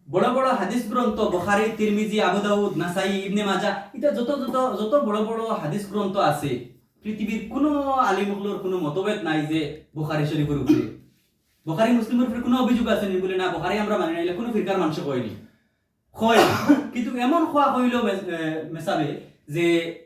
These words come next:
"আমি হাদিস মানি না।" আমি চিন্তা করলাম যে, যে মানুষে হাদিস মানে না, কয় সুন্নাহ মানে, তে হাদিস ছাড়া সুন্নাহ কিলা মানে? আমি জিজ্ঞাসা করলাম, "আপনি হাদিস যদি মানেন না,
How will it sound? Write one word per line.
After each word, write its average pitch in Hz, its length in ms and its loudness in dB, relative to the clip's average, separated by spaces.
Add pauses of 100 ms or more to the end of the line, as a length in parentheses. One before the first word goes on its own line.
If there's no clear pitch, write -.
(140)
"আমি 196 160 0
হাদিস 233 320 4
মানি 180 200 2
না।" 147 120 4
আমি 151 160 -4
চিন্তা 226 260 -4
করলাম 226 260 -4
যে, 202 80 -4
যে 190 160 -4
মানুষে 233 260 -2
হাদিস 277 320 0
মানে 226 200 2
না, 185 260 0
কয় 220 120 -4
সুন্নাহ 190 360 2
মানে, 147 440 0 (580)
তে 196 80 -8
হাদিস 277 300 -2
ছাড়া 262 200 -2
সুন্নাহ 214 360 0
কিলা 220 140 2
মানে? 202 140 0
আমি 196 120 0
জিজ্ঞাসা 202 220 -4
করলাম, 220 160 0
"আপনি 208 120 0
হাদিস 220 320 -4
যদি 262 120 -2
মানেন 170 280 2
না, 170 340 0